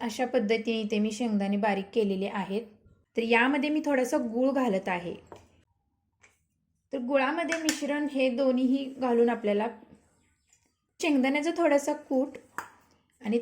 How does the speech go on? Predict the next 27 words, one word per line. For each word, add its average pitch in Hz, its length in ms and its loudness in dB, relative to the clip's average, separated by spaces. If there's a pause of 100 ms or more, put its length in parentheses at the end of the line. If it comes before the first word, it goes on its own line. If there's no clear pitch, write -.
तिळाचा 226 380 2
कूट - 340 0 (540)
असं 220 240 -4
दोन्ही 247 360 2 (460)
निम्म 262 340 0
घ्यायचं 269 420 2
आहे 220 240 -2
आपल्याला, 196 440 -4 (120)
शेंगदाणा 202 400 -2
कूट 220 260 -4
आणि 214 260 0
तिळकूट. 202 420 -2 (680)
तर 240 80 2
हे 277 100 2 (160)
थोडंसं 381 460 4
आपल्याला 320 360 2
गूळ 285 280 0
मिक्स 311 320 -6
होईपर्यंतच 277 720 0
फिरवून 240 360 2
घ्यायचं 208 320 2
आहे, 190 320 -2
एकदम 240 460 -2
बारीक 262 260 4
करायचं 254 420 0
नाही. 269 280 -4 (520)
फक्त - 360 -4